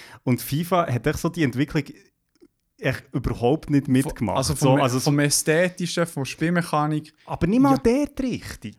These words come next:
Speaker 2: Also, nein, das
Speaker 1: Nicht
Speaker 2: Ding
Speaker 1: mal
Speaker 2: ist
Speaker 1: dort, ich meine
Speaker 2: hure graduell und
Speaker 1: Ja.
Speaker 2: da ist echt so die kleinen Baby-Steps,
Speaker 1: Aber
Speaker 2: also
Speaker 1: weißt du, es ist so, ich hab das so geil gefunden, wo irgendwie mal ist so, hast du mal die Spieler so langsam ein bisschen erkannt, weißt du, im Gesicht.
Speaker 2: Ja.
Speaker 1: Und es ist so wie so ein Meilenstein in der Videospielgeschichte.
Speaker 2: Ja.
Speaker 1: Das ist echt so,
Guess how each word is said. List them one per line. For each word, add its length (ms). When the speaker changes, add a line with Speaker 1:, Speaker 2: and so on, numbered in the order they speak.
Speaker 2:
Also, 380
nein, 320
das 0
Speaker 1:
Nicht 160
Speaker 2:
Ding 80
Speaker 1:
mal 80
Speaker 2:
ist 140
Speaker 1:
dort, 80
ich 60
meine 200
Speaker 2:
hure 420
graduell 800
und 240
Speaker 1:
Ja. 220
Speaker 2:
da 80
ist 120
echt 240
so 60
die 140
kleinen 500
Baby-Steps, 840
Speaker 1:
Aber 140
Speaker 2:
also 60
Speaker 1:
weißt 80
du, 60
es 60
ist 60
so, 120
ich 60
hab 60
das 120
so 100
geil 220
gefunden, 400
wo 80
irgendwie 400
mal 300
ist 120
so, 240
hast 200
du 20
mal 140
die 80
Spieler 320
so 280
langsam 360
ein 40
bisschen 200
erkannt, 400
weißt 140
du, 40
im 80
Gesicht. 540
Speaker 2:
Ja. 320
Speaker 1:
Und 80
es 60
ist 180
so 160
wie 60
so 200
ein 220
Meilenstein 800
in 80
der 120
Videospielgeschichte. 760
Speaker 2:
Ja. 60
Speaker 1:
Das 120
ist 60
echt 100
so, 160